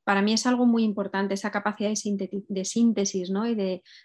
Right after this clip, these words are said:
de tratar de simplificar toda la complejidad que hay aquí dentro y, y todo el conocimiento que, que hemos adquirido todos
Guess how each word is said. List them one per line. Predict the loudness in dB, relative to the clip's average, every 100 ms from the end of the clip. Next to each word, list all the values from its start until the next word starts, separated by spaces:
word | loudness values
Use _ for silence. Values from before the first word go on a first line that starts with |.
| _
de | -6 -4
tratar | -2 -2 -2
de | -2
simplificar | 0 -2 -2 -4 -4 -4 -4 -2
toda | -2
la | -2 -2
complejidad | -4 -4 -6 -6 -6
que | -6
hay |
aquí | -6 -6 -6
dentro | -6 -4 -4 -2
y, | -2 -4 -6
y | -6
todo | -2 -2
el |
conocimiento | 0 -2 -2 -4 -4 -6
que, | -4 -6 -6
que | -4
hemos | -2 -4 -6 -14 _ _ -2
adquirido | -2 -2 -4 -2 0 0
todos | 2 2 4 2 -4